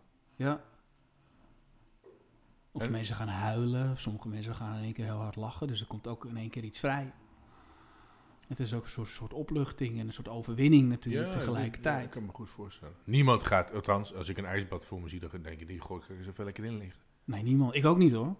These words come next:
Speaker 2: Dus net zoals met naar de sportschool gaan of naar sporten, weet je, dat je geen
Speaker 1: Ja.
Speaker 2: zin hebt. Dat
Speaker 1: Ja.
Speaker 2: je maar er tegenaan nikt om te gaan. Als je dan toch gedaan hebt, dan
Speaker 1: Ja.
Speaker 2: zit er een kleine victory
Speaker 1: Ja, dus
Speaker 2: voor
Speaker 1: met dit
Speaker 2: jezelf.
Speaker 1: eigenlijk ook zo.
Speaker 2: Alleen met ijsbad is het, die drempel nog veel groter.
Speaker 1: Veel groter.
Speaker 2: Ik bedoel, want het, zo'n, de temperatuur van zo'n bad,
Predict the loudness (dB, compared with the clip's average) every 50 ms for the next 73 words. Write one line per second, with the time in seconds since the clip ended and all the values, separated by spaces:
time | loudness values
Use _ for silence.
0 | -10 -12 -8 -6 -6 -4 -4 -4 -6 -6 -6 -6 -6 -6 -6 -6 -8 -8 -6 -4
1 | -4 -4 -4 -6 -8 -10 -10 -10 -10 -10 -10 -10 -10 -8 -8 -8 -4 0 2 2
2 | 2 2 -2 -4 -4 -4 -4 -2 -2 -2 -4 -4 -6 -8 -12 -20 -20 _ _ _
3 | _ -8 -2 0 2 4 6 6 8 8 8 6 4 2 -8 -20 -20 _ _ _
4 | _ _ _ _ _ _ _ _ -2 0 2 2 2 0 -2 -6 -6 -6 -8 -8
5 | -10 -8 -6 -4 -2 -2 -2 -2 -4 -6 -8 -10 -10 -10 -10 -8 -8 -6 -6 -6
6 | -6 -6 -8 -6 -4 -4 -4 -4 0 6 12 12 12 12 12 8 2 -4 -8 -14
7 | -10 -4 -2 -2 -2 -2 -4 -6 -10 -10 -8 -8 -8 -8 -8 -6 -4 0 2 6
8 | 6 8 8 6 4 2 0 0 2 0 0 0 0 -2 -2 -2 -2 -4 -4 -4
9 | -4 -6 -6 -6 -6 -8 -10 -10 -8 -6 -4 -2 -2 -2 -2 -2 -2 -2 -4 -6
10 | -8 -8 -8 -10 -10 -10 -10 -8 -6 -6 -6 -4 -4 -4 -2 0 0 2 0 0
11 | 0 2 2 4 8 10 12 12 12 12 8 6 12 12 12 12 12 12 12 12
12 | 6 6 4 2 -2 -4 -8 -8 -10 -12 -12 -10 -10 -10 -10 -12 -14 -10 -6 -4
13 | -4 -4 -4 -6 -2 2 4 4 4 4 2 2 2 2 2 2 0 0 0 0
14 | -2 -2 -6